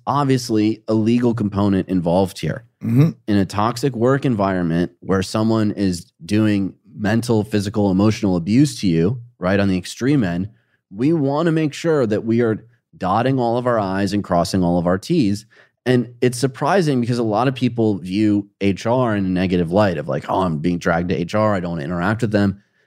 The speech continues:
Speaker 1: There are resources available that help exactly in these moments that H R is there to support. So we wanna make sure that we are handling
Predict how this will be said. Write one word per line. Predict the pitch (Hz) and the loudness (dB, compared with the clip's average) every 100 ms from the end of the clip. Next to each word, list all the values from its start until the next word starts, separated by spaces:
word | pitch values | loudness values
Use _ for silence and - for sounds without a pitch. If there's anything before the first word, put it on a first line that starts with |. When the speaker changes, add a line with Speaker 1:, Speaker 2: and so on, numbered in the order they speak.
| _ | _
Speaker 1:
There | - 170 | -2 0
are | 165 | 2
resources | 151 185 156 131 120 120 110 | 0 -2 0 0 0 0 0
available | 104 107 143 151 104 98 | 0 0 0 0 0 -2
that | 90 - | -2 -4
help | - 139 160 - - _ | -4 0 0 -2 -10 _
exactly | 107 98 113 139 139 | -6 -2 0 0 0
in | 127 | 2
these | 110 95 | 0 0
moments | 117 135 101 95 - | 0 2 0 -4 -2
that | 98 - _ _ | -2 -2 _ _
H | 117 123 117 | 0 0 2
R | 110 98 | 2 2
is | 107 85 | 0 0
there | 101 104 104 | 0 2 0
to | 95 | -4
support. | - - 82 73 - _ _ _ _ - | -4 0 0 0 -6 _ _ _ _ -8
So | 110 | -4
we | 104 135 | 0 2
wanna | 151 151 | 2 0
make | 135 123 | 0 -2
sure | - 113 110 | -2 0 2
that | 101 | 2
we | 107 101 | 2 2
are | 98 - _ _ _ - | 2 -2 _ _ _ -6
handling | 113 123 120 117 104 | -2 2 2 2 0